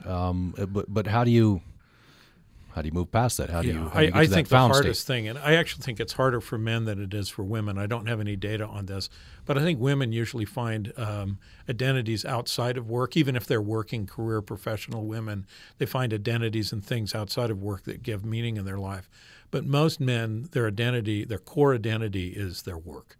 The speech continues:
Speaker 2: What do you do to contribute to society? And so when you lose that, and particularly when you lose it in your fifties and you're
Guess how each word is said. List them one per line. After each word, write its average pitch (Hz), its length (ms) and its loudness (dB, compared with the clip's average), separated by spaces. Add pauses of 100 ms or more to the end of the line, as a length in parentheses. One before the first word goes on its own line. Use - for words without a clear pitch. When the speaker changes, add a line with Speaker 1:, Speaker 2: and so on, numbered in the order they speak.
(120)
Speaker 2:
What 127 160 -2
do 127 80 -6
you 107 100 -2
do 104 380 -2 (320)
to - 100 -2
contribute 101 580 -6
to 101 120 -6
society? 107 560 -4
And 98 100 -6
so 139 140 2
when 113 160 0
you 101 120 -4
lose 135 400 2
that, 101 360 -8 (420)
and 113 100 -4
particularly 175 380 0
when 123 180 2
you 113 120 -2
lose 120 320 4
it 110 100 0
in 107 140 -2
your 98 100 -2
fifties 110 540 0
and 104 120 -4
you're 98 300 -2